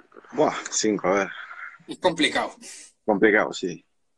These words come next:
Speaker 1: Bueno, puedo empezar con Stevie Wonder, Visions, Inner Visions, perdón, se llama el disco. ¿Por qué? Bueno, este disco es especial para mí porque, bueno, es un disco,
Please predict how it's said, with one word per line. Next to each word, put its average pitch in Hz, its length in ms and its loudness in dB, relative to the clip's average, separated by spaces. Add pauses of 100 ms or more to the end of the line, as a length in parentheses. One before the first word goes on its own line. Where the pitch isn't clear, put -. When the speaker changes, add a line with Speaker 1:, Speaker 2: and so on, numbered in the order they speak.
(560)
Speaker 1:
Bueno, 92 420 2
puedo 101 220 2
empezar 95 460 -2
con 90 840 0 (140)
Stevie - 400 6
Wonder, 120 480 8 (220)
Visions, 120 600 2 (300)
Inner 117 280 8
Visions, 120 540 2
perdón, 110 280 -2 (200)
se - 160 -10
llama 95 160 -2
el 92 60 -2
disco. - 220 -6 (2000)
¿Por 104 200 4
qué? 131 220 10
Bueno, 110 240 8
este 117 220 6
disco 113 880 8
es 98 120 -4
especial 101 480 0
para 98 220 0
mí 113 200 2
porque, 87 880 2 (400)
bueno, 90 260 0
es - 160 -6
un 95 80 0
disco, 92 220 2